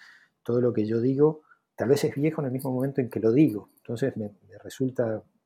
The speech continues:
maravilloso que tengan un pensamiento crítico que les permita amoldarse a un derecho mercantil que yo aspiro, en un mundo ideal, sea cambiante, porque no sea más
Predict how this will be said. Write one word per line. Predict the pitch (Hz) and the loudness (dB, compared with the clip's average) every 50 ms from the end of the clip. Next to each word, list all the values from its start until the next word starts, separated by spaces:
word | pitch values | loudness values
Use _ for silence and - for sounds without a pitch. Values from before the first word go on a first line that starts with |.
| _ _ _ _ _ _ _ _ _ _ _ _ _ _ - - | _ _ _ _ _ _ _ _ _ _ _ _ _ _ -20 -14
maravilloso | 101 110 113 110 107 104 110 113 117 127 139 135 - 143 | -8 -4 -2 0 0 0 0 0 0 0 0 2 2 2
que | 117 110 | 2 2
tengan | - 117 113 117 110 113 | -2 -2 -4 -4 -4 -6
un | 110 110 | -8 -6
pensamiento | - - 113 110 - 113 113 127 127 127 127 120 | -4 -2 -4 -2 -4 -4 -4 -4 -2 -2 -2 0
crítico | - 123 131 135 135 - 131 | 0 -2 0 -2 -2 -2 -2
que | 117 107 | -2 -2
les | 98 95 | -4 -6
permita | - - 101 104 107 120 120 120 127 120 113 | -10 -12 -10 -6 -4 -4 -2 -2 -2 -2 -2
amoldarse | 110 107 107 110 110 113 131 131 139 131 - 151 156 - _ _ _ _ _ _ _ | -4 -6 -6 -6 -2 0 2 2 0 0 0 -2 -2 -2 _ _ _ _ _ _ _
a | - 101 | -10 -8
un | 110 113 107 | -8 -6 -4
derecho | 113 113 113 123 120 - 127 | -2 0 0 -2 -2 -2 -4
mercantil | 117 110 104 110 110 - 117 113 113 - - 135 143 151 165 - _ _ _ _ _ _ _ _ _ _ | -4 -2 -4 -4 -4 -4 -4 -4 -4 -4 -2 -2 -2 -4 -6 -8 _ _ _ _ _ _ _ _ _ _
que | - 117 131 139 127 | 0 0 2 0 0
yo | 104 107 113 | -2 -2 -4
aspiro, | 110 110 - _ 143 143 143 143 147 160 139 | -4 -4 -4 _ 0 0 2 2 0 0 -2
en | 113 107 | -4 -6
un | - 104 101 101 - _ _ _ _ | -10 -14 -16 -18 -20 _ _ _ _
mundo | 104 110 110 113 117 | -12 -10 -8 -6 -6
ideal, | 113 107 117 117 120 135 151 156 151 _ _ _ | -4 -4 -4 -2 -2 -2 -4 -4 -8 _ _ _
sea | _ - - 123 120 113 107 - | _ -4 -2 0 0 -2 -4 -6
cambiante, | - 95 107 127 160 147 120 104 - - _ _ _ _ _ _ _ _ _ _ _ _ | -8 -8 -2 -2 0 0 -2 -4 -10 -18 _ _ _ _ _ _ _ _ _ _ _ _
porque | - 104 - - 107 | -16 -12 -10 -8 -8
no | 107 110 | -8 -6
sea | - - 120 107 | -4 -4 -4 -4
más | 107 110 120 117 | -4 -4 -6 -6